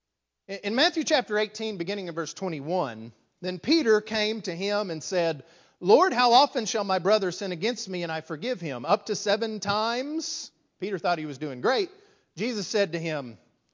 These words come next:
"I do not say to you up to seven times, but up to seventy times seven. Therefore,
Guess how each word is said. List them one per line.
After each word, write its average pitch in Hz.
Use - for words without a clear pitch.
"I 185
do 240
not 214
say 202
to 165
you 165
up 160
to 139
seven 170
times, 139
but 139
up 139
to 131
seventy 165
times 110
seven. 95
Therefore, 220